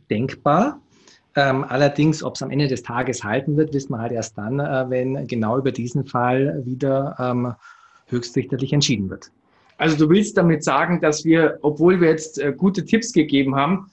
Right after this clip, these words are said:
Speaker 2: uns dann doch wieder als die klassischen Juristen zeigen und sagen, <laughs> "Kommt drauf an", und genau das wissen wir auch nicht. Ist das richtig?
Speaker 1: Es ist halt leider so.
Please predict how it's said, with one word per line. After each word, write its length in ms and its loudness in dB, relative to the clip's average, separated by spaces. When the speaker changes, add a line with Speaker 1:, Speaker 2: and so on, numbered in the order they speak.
Speaker 2:
uns 220 0
dann 180 2
doch 220 0
wieder 160 2
als 180 -2
die 120 -2
klassischen 500 -2
Juristen 460 0
zeigen 320 0
und 100 -2
sagen, 260 0
<laughs> 0 -
"Kommt 300 0
drauf 180 2
an", 180 2
und 140 0
genau 280 2
das 120 -2
wissen 220 -4
wir 80 -2
auch 140 2
nicht. 260 -4
Ist 180 -8
das 120 -6
richtig? 340 -2
Speaker 1:
Es 160 4
ist 140 4
halt 140 2
leider 280 -4
so. 200 -20